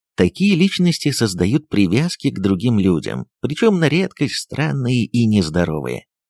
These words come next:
Препятствие первое. Вы понятия не имеете, в чём вообще заключается ваша проблема,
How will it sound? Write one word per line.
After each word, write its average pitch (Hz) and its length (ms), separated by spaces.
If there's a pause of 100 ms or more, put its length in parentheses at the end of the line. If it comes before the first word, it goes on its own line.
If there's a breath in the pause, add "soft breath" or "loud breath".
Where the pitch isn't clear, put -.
(2500)
Препятствие 113 1080 (180)
первое. 67 560 (1120)
Вы 110 240
понятия 117 720
не 98 280
имеете, 165 720 (220)
в - 140
чём 196 320
вообще 143 440
заключается 117 800
ваша 95 280
проблема, 60 560